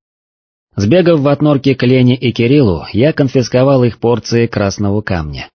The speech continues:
а заодно перчатки, кепку, легкую куртку и пару других вещей,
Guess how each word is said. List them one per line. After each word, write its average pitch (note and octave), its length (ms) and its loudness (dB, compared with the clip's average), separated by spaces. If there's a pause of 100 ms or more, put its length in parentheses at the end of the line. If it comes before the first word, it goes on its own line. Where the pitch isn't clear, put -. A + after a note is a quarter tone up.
(300)
а F#2 160 -2
заодно G#2 400 0
перчатки, A#2+ 720 -2
кепку, A2 640 -4
легкую G2 520 0
куртку A#2+ 600 -2
и G2 120 -4
пару D#3+ 320 0
других G#2+ 400 -2
вещей, F2+ 500 -6